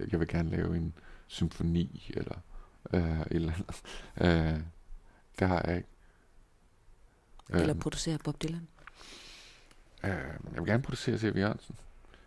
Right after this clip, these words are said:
Speaker 1: men, øh, det er jeg ikke sikker på, at jeg får lov til. <laughs> Jeg tænker mere kortsigtet, tror jeg.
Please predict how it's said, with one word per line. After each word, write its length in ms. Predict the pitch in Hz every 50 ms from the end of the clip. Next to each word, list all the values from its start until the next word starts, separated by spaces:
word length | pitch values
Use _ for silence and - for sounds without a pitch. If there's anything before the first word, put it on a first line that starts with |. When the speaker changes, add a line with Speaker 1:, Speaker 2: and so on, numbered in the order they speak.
| - - -
Speaker 1:
men, 240 | - 92 92 90
øh, 60 | 87 85
det 80 | 82
er 80 | 85 85 85 - - - - -
jeg 40 | -
ikke 120 | 98 -
sikker 140 | - 107 -
på, 60 | 104
at 40 | 101
jeg 60 | 101
får 80 | - 101
lov 140 | 98 98
til. 160 | 95 - - - - - - - - - - - - - - -
<laughs> 300 | - - - - - 147 - - - - - - - - - - - - 110 - - - - 123 - - - - 101 - - - - - - - - - - - - - - - - - - - - - - - - - - - - - - - - - - - - - - -
Jeg 140 | 95 92
tænker 220 | - - 113 110 110
mere 140 | 110 110 104
kortsigtet, 580 | - - 104 104 - - - 110 - - 101 -
tror 120 | - 98
jeg. 80 | 98 92